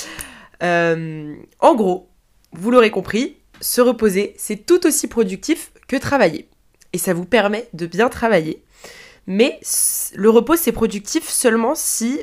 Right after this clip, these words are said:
vous avez conscience que c'est du repos. Et, et seulement si vous vous l'accordez réellement. Et pas juste, euh, « Ah ouais, je vais traîner sur mon phone, euh, entre deux séances de révision.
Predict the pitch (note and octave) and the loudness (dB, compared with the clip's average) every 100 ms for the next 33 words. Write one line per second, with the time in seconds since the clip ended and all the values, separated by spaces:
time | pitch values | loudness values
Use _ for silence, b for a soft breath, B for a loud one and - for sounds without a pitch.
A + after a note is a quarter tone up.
0 | - F3+ G3+ F3+ - D4+ D4+ D4 - B3 | -10 -4 -2 -2 -4 -6 -4 -6 -6 -10
1 | F#3+ F3+ D#3+ - E3 b b b b b | -6 -4 -4 -4 -8 b b b b b
2 | - F3 E3 D#3+ D#3 D3+ D3 C#3 A#2 - | -2 0 2 0 -2 -2 -4 -4 -6 -8
3 | - - F3 B3 - - E3+ D#3+ E3 D#3 | -8 -2 0 0 -2 -4 -8 -12 -10 -4
4 | E3+ G3 B3+ B3 A3+ A#3 B3 A3+ A3+ A3+ | 2 2 2 0 0 0 0 -2 -2 -2
5 | G#3 - - b b b b b F3 F3 | -4 -8 -12 b b b b b -10 0
6 | G#3 A#3+ G3+ F3+ A#3+ - - E3 D#3+ D3+ | 2 4 0 -2 -4 -2 4 6 4 2
7 | - - - G#3 G#3+ G3+ G3 G3+ F3 - | -8 -4 0 0 0 2 2 2 -4 -8
8 | F3 F#3 - F#3 E3 - F#3 G3 F#3 E3 | -4 -4 -2 -4 -4 -2 0 2 2 2
9 | D#3+ D#3+ - E3 F#3+ F#3 F#3 F3 E3+ D#3+ | 2 0 -4 -6 -6 -2 -4 -2 -2 -2
10 | D#3 D#3+ D#3+ F3+ G#3 | -4 -8 -4 -4 -6